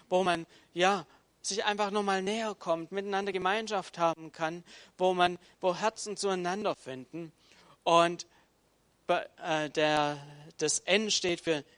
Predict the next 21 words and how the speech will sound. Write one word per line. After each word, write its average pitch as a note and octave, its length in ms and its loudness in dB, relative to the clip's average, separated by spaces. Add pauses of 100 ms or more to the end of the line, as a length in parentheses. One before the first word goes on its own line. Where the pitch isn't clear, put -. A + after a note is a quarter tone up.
Nächstenliebe D#3 800 -4
praktisch C#3+ 460 -4
umsetzen. B2 600 -6
Wir C4 260 8
können F#3+ 400 0
ein C#3 200 -2
Segen A3 520 4
für G3+ 220 -2
unser F3+ 440 0
Umfeld D3 480 2
sein, D3+ 500 2 (1200)
wenn C#3 320 -4
wir E3+ 400 2 (500)
bereit D#3 480 0
sind, C3 380 -8 (1500)
auf D#3+ 180 0
die F3 100 -8
Bedürfnisse D#3+ 580 -4
vom D3 180 -10
anderen D3+ 240 -8
einzugehen, C#3 520 -8